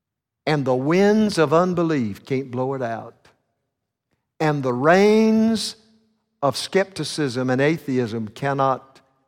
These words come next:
drown it out. And it will never go out itself because it is the eternal Word of the living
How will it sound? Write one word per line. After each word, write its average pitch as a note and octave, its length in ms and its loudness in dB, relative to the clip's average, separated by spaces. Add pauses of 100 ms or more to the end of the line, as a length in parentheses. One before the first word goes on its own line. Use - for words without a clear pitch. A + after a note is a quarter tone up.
(120)
drown B2 400 -4
it G2+ 140 -8
out. F#2 440 -10 (680)
And B2 100 -4
it E3+ 160 2
will D3 120 0
never G3 260 2
go G3 220 2
out G3 300 2
itself E3 440 -2
because D#3+ 560 2 (480)
it D#3+ 140 2
is C3+ 180 0
the C#3+ 300 -2
eternal B2+ 800 -2 (160)
Word B2 760 0
of A#2 220 -6
the A#2 100 -2
living A2+ 600 -2